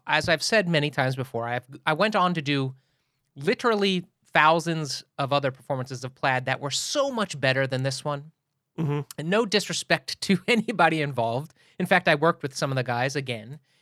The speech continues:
Speaker 1: in Plaid's various places, but we were, we were so green, and the direction of the show had really no context of what the show was supposed to be or how it was supposed to be choreographed. There was just so many things.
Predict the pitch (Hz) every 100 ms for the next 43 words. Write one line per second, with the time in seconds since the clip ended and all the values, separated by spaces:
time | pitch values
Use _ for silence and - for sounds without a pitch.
0 | _ 139 131 131 120 120 - 131 127 113
1 | - 202 180 180 175 185 214 185 160 _
2 | _ _ - 220 208 - 320 233 170 147
3 | 156 170 - 151 143 143 135 - _ _
4 | _ 160 147 175 226 - 220 180 175 202
5 | 190 185 175 147 160 220 196 165 175 175
6 | - 151 160 151 - - - 139 120 135
7 | 135 - 143 127 - 131 123 - 120 143
8 | 233 220 208 127 120 147 143 123 120 123
9 | 113 - - 220 190 185 180 - 170 160
10 | - - 226 - - 185 123 - 101 -
11 | -